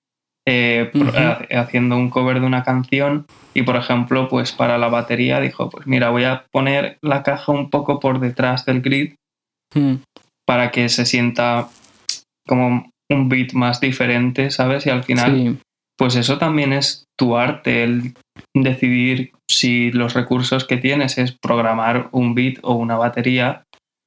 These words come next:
Speaker 1: o programar un piano, también es arte el dedicarle el tiempo a ese software para que suene en, de la forma más humana posible y
Speaker 2: Claro,
Speaker 1: con lo que
Speaker 2: claro,
Speaker 1: tú quieres
Speaker 2: obviamente.
Speaker 1: escuchar.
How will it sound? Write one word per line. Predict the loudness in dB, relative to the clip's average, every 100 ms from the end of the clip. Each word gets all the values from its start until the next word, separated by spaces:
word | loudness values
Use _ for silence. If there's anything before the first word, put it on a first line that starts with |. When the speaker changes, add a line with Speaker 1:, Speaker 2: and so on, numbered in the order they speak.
| _
Speaker 1:
o | -2
programar | 0 0 2 2 2
un | 2 0
piano, | 0 0 2 0 -2 -4 _ _ _ -4
también | -2 0 2 2 0 -4 _
es | -2 0 0
arte | 0 -2 -2 -2 -2 -8 _ _ _ -2
el | 2
dedicarle | 2 2 0 0 0 0
el | 0 0
tiempo | 0 0 0 0 0
a | 0
ese | 0 -2
software | 0 -2 -4 -2 0 -2 -6
para | -2 -2 0
que | -2
suene | -2 0 0 2 0 0 0
en, | 0
de | 0
la | -2
forma | -2 0 2 0 0
más | 0 0 0 0
humana | 0 2 0
posible | -2 -2 0 0 2
y | 2 0
Speaker 2:
Claro, | 2 2
Speaker 1:
con | 2
lo | 2
que |
Speaker 2:
claro, | 2 2
Speaker 1:
tú | 2
quieres | 2 2
Speaker 2:
obviamente. | 2 0 0
Speaker 1:
escuchar. | 0 0 0 0